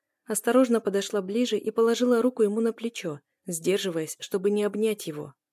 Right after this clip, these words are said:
«Ром». «Все хорошо. Мне нужно просто пережить. Я почти смирился. Дай мне побыть одному»,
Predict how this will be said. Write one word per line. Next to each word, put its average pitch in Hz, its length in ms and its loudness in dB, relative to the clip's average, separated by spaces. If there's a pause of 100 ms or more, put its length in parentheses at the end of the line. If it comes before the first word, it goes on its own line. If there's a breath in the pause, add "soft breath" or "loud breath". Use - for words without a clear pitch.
(560)
«Ром». 233 420 0 (800)
«Все - 200 0
хорошо. 226 520 -2 (300)
Мне 208 220 4
нужно 208 280 4
просто 214 320 2
пережить. 208 580 2 (180)
Я 233 180 2
почти 247 320 -2
смирился. 220 680 4 (400)
Дай 226 220 4
мне 214 160 4
побыть 165 320 2
одному», 160 480 2